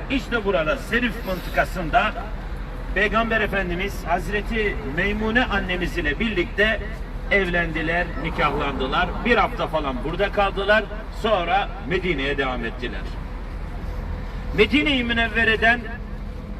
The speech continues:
hayatının kalan kısmını geçiren Meymune annemiz orada Peygamber Efendimiz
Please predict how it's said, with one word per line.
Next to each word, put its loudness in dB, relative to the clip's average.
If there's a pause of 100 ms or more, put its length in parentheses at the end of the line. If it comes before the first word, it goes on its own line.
(600)
hayatının 4 (100)
kalan 6
kısmını 2
geçiren 2 (120)
Meymune 2
annemiz 2 (1040)
orada 6 (160)
Peygamber 0
Efendimiz -2